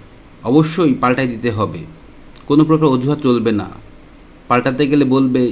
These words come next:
"এখানে ছেঁড়া, ওখানে ছেঁড়া, এখানে পাতলা হয়ে গেছে, এটা নরম হয়ে গেছে, এখানে হালকা রং লেগেছে,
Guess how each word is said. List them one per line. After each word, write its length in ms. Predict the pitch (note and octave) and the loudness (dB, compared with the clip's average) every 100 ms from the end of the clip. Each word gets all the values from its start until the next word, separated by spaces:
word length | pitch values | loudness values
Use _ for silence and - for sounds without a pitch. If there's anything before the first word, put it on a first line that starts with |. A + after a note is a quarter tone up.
| - | -4
"এখানে 300 | A#2+ C3+ C#3+ C3+ | -4 0 -2 0
ছেঁড়া, 260 | D3+ C#3 | -2 0
ওখানে 320 | B2+ B2+ C3+ C3 | 0 0 -2 -2
ছেঁড়া, 380 | - C#3 C3 A#2+ - - - - | -2 -2 0 -4 -8 -20 -20 -10
এখানে 260 | B2 D#3 D3 | -4 0 2
পাতলা 320 | C#3 C3+ C3 | 0 0 0
হয়ে 260 | C3+ C3+ C3+ | 0 0 0
গেছে, 440 | C3+ C3+ B2 A#2 - - - - | -2 -2 -4 -4 -12 -20 -20 -10
এটা 180 | A#2 B2+ | -2 2
নরম 280 | B2+ C#3+ C#3 | 4 4 4
হয়ে 220 | D3+ D3+ | 4 4
গেছে, 340 | C#3+ C#3 C3 | 2 -2 -4
এখানে 220 | A#2 C#3+ | -2 -2
হালকা 280 | B2 C3+ C3+ | -2 -2 0
রং 240 | B2+ C3 C#3 | 2 4 4
লেগেছে, 640 | C3+ D3 D3 C#3 A#2+ | 2 0 -2 -2 -4